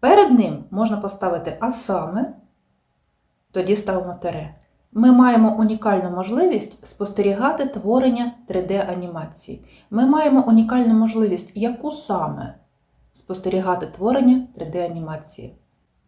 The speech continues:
І при відокремленій прикладці. Якщо відокремлена прикладка стоїть у кінці речення, е, то ми виділяємо її тире.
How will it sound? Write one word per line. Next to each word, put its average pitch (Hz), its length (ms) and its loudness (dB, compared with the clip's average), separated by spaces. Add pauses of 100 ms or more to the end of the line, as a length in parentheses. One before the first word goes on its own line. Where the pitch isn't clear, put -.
(220)
І 415 420 4
при 254 100 0
відокремленій 214 640 0
прикладці. - 680 -10 (1400)
Якщо 226 380 -2
відокремлена 220 640 2
прикладка 180 480 -6
стоїть 185 380 -4
у 190 60 -8
кінці 185 340 -8
речення, 214 500 -2 (760)
е, 180 120 -2
то 208 240 0
ми 202 180 4
виділяємо 175 540 2
її 156 320 -10
тире. 165 480 -8